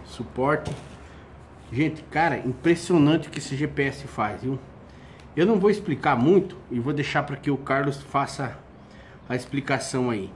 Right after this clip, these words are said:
Ele já fez um vídeo, eu vou emendar nesse aqui pra frente, pra vocês verem. Eu fiquei, olha, sensacional, cara. Sensacional. Produto bem acabado,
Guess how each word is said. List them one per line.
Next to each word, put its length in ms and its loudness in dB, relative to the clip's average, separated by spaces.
Ele 560 6
já 160 0
fez 320 0
um 260 4
vídeo, 360 2
eu 80 6
vou 140 4
emendar 420 2
nesse 200 -2
aqui 300 -6
pra 160 -6
frente, 460 -2
pra 100 -4
vocês 440 -4
verem. 280 -2
Eu 120 2
fiquei, 800 2
olha, 200 -2
sensacional, 640 -2
cara. 220 -14
Sensacional. 1500 -8
Produto 400 -4
bem 360 2
acabado, 800 -2